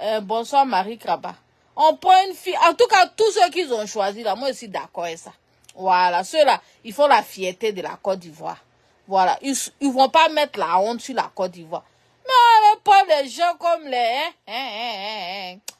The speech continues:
Oh non, ah, foutez-nous la paix. Vous là, sur mon pays, je viens vous prendre. Il y a, il y a un gars comme Johnny Pacheco. Aïe, hein. Vous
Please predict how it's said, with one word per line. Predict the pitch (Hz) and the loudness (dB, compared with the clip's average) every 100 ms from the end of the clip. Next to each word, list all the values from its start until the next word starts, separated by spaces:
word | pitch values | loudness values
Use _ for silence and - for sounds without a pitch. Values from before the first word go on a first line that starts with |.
| _ _ | _ _
Oh | 330 349 330 | -6 -4 -4
non, | 277 269 | -6 -8
ah, | 233 160 294 415 415 | -8 -8 -8 -6 -8
foutez-nous | - 415 466 415 415 | -10 -8 -8 -8 -6
la | 247 | -6
paix. | 226 254 226 | -6 -10 -10
Vous | 220 403 | -6 0
là, | 359 330 | 0 0
sur | 220 | -4
mon | 208 233 | -6 -8
pays, | 214 208 208 | -8 -12 -12
je | 180 - | -14 -12
viens | 214 262 | -10 -10
vous | 226 220 | -12 -18
prendre. | 220 165 _ _ _ | -16 -16 _ _ _
Il | 196 | -2
y | |
a, | 220 - _ | -2 -2 _
il | - | -2
y | |
a | 214 | 2
un | 254 | 2
gars | 247 208 220 | 2 0 0
comme | 233 226 | -2 -4
Johnny | 185 175 208 | -10 -10 -8
Pacheco. | - - 180 - 160 | -10 -10 -20 -20 -16
Aïe, | - 208 226 175 - _ _ _ _ _ _ _ | -6 -6 -6 -10 -10 _ _ _ _ _ _ _
hein. | 202 233 - _ _ _ _ _ _ _ | -6 -6 -8 _ _ _ _ _ _ _
Vous | 453 | 2